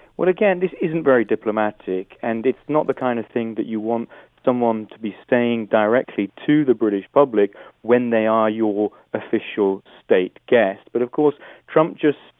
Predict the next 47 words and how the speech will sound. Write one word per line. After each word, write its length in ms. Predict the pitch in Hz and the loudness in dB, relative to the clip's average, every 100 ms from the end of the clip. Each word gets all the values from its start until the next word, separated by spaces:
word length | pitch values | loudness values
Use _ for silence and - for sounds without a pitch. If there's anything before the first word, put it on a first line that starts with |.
| - _ _ _ - | -20 _ _ _ -4
wants 220 | 143 - | -4 -4
to 40 | |
play 200 | 139 135 | 0 2
by 200 | 135 131 | 4 0
his 200 | 127 131 | 0 -2
own 260 | 156 170 139 | 0 0 0
rules. 260 | 110 101 - | 2 0 2
That's 180 | 123 123 | 2 2
why 180 | 127 123 | 0 0
there's 220 | 117 113 - | 2 0 0
the 60 | |
baby 320 | 107 117 113 | 2 2 2
blimp, 380 | 117 156 123 - - - - | 0 0 0 -6 -20 -20 -10
as 140 | 104 | -6
you 80 | 113 | -4
mentioned, 640 | 131 139 - - 95 90 - - - - | -2 -4 -6 -12 -10 -10 -14 -20 -10 -2
on 220 | 120 107 | -2 0
display 680 | 107 - - 123 110 98 95 | -4 -6 -2 2 2 2 -2
in 220 | 110 107 104 | -6 -8 -4
London, 420 | 104 104 98 90 | -4 -4 -10 -10
because 340 | 104 - 110 - - - | -10 -6 -6 -6 -18 -12
if 140 | - 117 | -8 -2
he 100 | 127 | 2
doesn't 400 | 135 131 127 - | 2 2 -8 -2
get 100 | 113 | 0
his 200 | 110 - | 0 2
way, 240 | 156 131 | 4 4
he 100 | 127 | 0
has 160 | 131 131 | -4 -6
a 40 | |
tantrum. 500 | 139 156 156 - 98 - | -6 -6 -6 -8 -12 -4
So 160 | 113 104 - - | -2 -2 -6 -10
again, 340 | 117 131 110 - | -2 0 0 -4
he's 180 | 120 - | -8 -4
had 200 | 131 123 | -4 -2
his 120 | 107 | -2
way, 380 | 113 110 101 101 - - | 0 2 2 0 -6 -8
and 120 | 110 | -8
he 160 | 110 110 - | -6 -6 0
said 200 | 117 110 | 0 0
that 80 | |
he 100 | 104 | -6
won't 300 | 107 113 107 | -2 -2 -2
talk 240 | - 107 101 | -4 -4 -4
to 80 | 110 | -6
Jeremy 260 | 104 101 | -6 -6
Corbyn. 400 | 98 123 104 87 | -4 -4 -4 -10